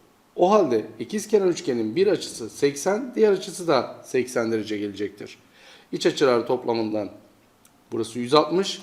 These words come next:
o zaman X'e de sadece yirmi derece kalacaktır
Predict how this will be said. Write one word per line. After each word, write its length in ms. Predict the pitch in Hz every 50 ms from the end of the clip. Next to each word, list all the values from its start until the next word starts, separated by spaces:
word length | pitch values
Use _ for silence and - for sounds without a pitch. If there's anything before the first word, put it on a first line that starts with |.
| - -
o 80 | - 151
zaman 240 | 113 113 104 101 104 - -
X'e 340 | - 143 - - - 113 107
de 260 | 127 151 170 180 170 - - - -
sadece 760 | - - - - - 196 170 131 110 107 107 120 151 170 175 170 - - - - -
yirmi 460 | 127 123 135 160 185 185 180 147 117 107
derece 280 | 110 107 104 95 107
kalacaktır 760 | 117 - 170 156 131 110 117 110 107 - - 180 180 - -